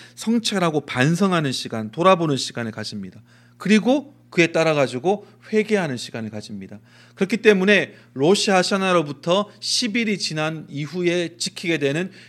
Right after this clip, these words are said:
굉장히 중요한 유대인의 절기가 뭐냐면 바로 욤키푸르입니다. 그러니까 우리말로 하면 대속죄일이라고 하는 거죠. 성경에도 있지 않습니까?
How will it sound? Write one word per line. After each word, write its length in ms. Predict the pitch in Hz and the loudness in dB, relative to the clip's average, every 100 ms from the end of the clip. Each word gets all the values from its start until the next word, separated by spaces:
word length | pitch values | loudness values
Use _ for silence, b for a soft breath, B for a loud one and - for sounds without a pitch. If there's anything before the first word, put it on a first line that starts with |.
| _ | _
굉장히 480 | - 117 131 185 190 | -12 -6 0 2 0
중요한 480 | - 147 156 156 123 | -4 -6 -2 -2 -2
유대인의 300 | 123 139 127 | -2 -2 -2
절기가 380 | 113 120 123 | -4 -6 -6
뭐냐면 580 | 110 101 110 110 151 202 - | -6 -6 -6 -4 -4 -6 -12
바로 380 | 101 127 175 B - | -6 -6 -6 B -12
욤키푸르입니다. 1120 | 117 131 135 - - 135 - 120 95 92 98 113 b b b b b b | -8 -8 -10 -16 -18 -18 -18 -14 -14 -14 -18 -20 b b b b b b
그러니까 80 | - | -8
우리말로 420 | 117 143 151 156 | -2 2 4 4
하면 220 | 143 139 - | 2 0 -4
대속죄일이라고 960 | 117 123 160 - 160 143 117 110 104 | -2 -2 -4 -4 0 0 -2 -8 -10
하는 120 | 104 | -10
거죠. 220 | 101 98 | -10 -10
성경에도 400 | 107 202 214 208 | -6 0 2 4
있지 160 | 147 - | 2 0
않습니까? 560 | 120 - 117 113 160 | -6 -6 -10 -6 -8